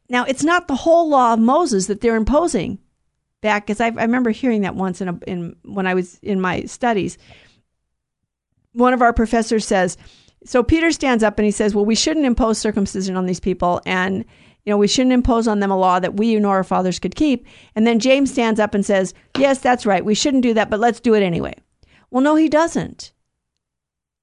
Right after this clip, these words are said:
There are three things in that law that are disciplinary that could be changed, but we're asking you not to change them now f-, out of consideration for the weakness of the consciences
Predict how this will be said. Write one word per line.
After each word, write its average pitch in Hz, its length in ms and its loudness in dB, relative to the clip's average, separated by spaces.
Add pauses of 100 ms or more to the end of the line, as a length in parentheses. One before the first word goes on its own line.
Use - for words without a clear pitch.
(1000)
There 240 160 6
are 262 80 4
three 349 460 2
things 262 440 2
in 208 120 2
that 196 240 -2
law 175 200 2
that 180 140 -2
are 185 80 0
disciplinary 185 1000 -4 (760)
that 233 240 -2
could 339 220 0
be 320 140 2
changed, 175 580 -4
but - 140 0
we're 226 160 0
asking 254 480 0
you 220 80 2
not 254 260 0
to 277 80 -8
change 240 360 -2
them 190 200 0
now 214 540 2
f-, - 560 -20
out 208 160 2
of 190 200 -8
consideration 254 680 0
for 208 160 -6
the 190 100 0
weakness 214 540 -2
of 196 80 -8
the 202 40 -4
consciences 214 880 -6